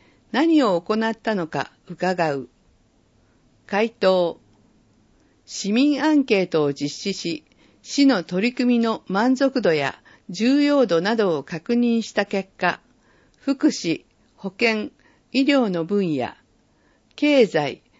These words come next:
都市基盤の分野などにおいて、市民ニーズが高いということが分かったため、第三次まちづくり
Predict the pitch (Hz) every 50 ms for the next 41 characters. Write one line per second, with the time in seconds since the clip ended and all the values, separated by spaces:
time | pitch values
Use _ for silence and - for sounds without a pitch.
0 | _ _ _ _ - 196 190 - 294 269 - 294 254 277 240 208 185 170 160 160
1 | 180 220 247 240 208 175 156 165 190 226 220 202 185 170 160 151 151 165 160 156
2 | _ _ - 123 - - _ _ _ _ _ _ _ _ - - - 202 214 247
3 | 277 285 277 277 277 294 302 294 247 220 196 180 170 165 - 196 185 - 254 285
4 | 277 269 - 214 214 214 226 226 220 - 226 220 - 214 190 175 151 147 151 156
5 | - 226 220 226 _ - 160 - 147 135 143 147 143 - _ _ _ _ _ _
6 | _ _ _ _ _ - 196 240 269 254 233 - - 240 233 208 185 - - 147
7 | 131 - _ _ - 165 170 - 262 254 - 214 - 202 165 151 135 -